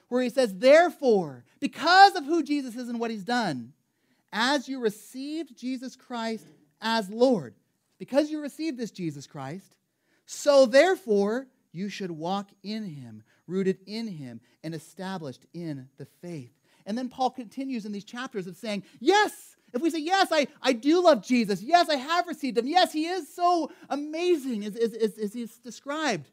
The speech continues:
How do I walk in him?" Well, that's what Paul describes. Chapter two warns us about people who would try to take you away from this Christ,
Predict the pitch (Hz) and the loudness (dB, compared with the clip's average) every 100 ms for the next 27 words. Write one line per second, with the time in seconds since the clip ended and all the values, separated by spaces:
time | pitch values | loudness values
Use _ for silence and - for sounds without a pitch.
0 | _ _ _ 262 302 359 330 294 262 262 | _ _ _ 0 6 6 6 4 2 2
1 | 311 302 285 302 269 226 185 135 117 _ | 2 0 0 0 0 -2 -4 -6 -12 _
2 | _ _ - 185 214 220 - 202 202 190 | _ _ -12 -8 -8 -10 -10 -8 -8 -12
3 | 254 254 180 - 214 214 175 247 254 190 | -14 -14 -14 -8 -8 -8 -14 -10 -8 -6
4 | 240 247 196 190 185 180 _ - 262 262 | -6 -6 -8 -4 -2 -2 _ -2 -2 0
5 | 240 233 180 254 220 - 262 - 240 202 | -2 -2 -2 -4 -4 -4 -8 2 6 6
6 | 220 302 339 240 160 151 - 160 135 120 | 6 4 2 -4 -12 -14 -4 -2 -2 -8